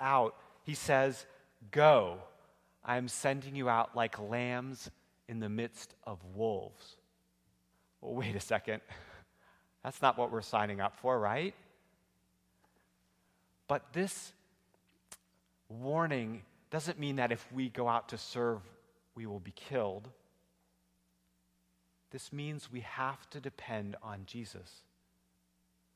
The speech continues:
We're not gonna be the one going out in the strongest position.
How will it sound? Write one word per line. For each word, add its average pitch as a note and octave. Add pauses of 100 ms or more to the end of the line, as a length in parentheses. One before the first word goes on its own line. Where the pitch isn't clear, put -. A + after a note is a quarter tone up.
(600)
We're C3+
not D3+
gonna D#3+
be B2+
the B2
one B2
going B2
out A#2 (280)
in B2
the B2+
strongest B2
position. G#2+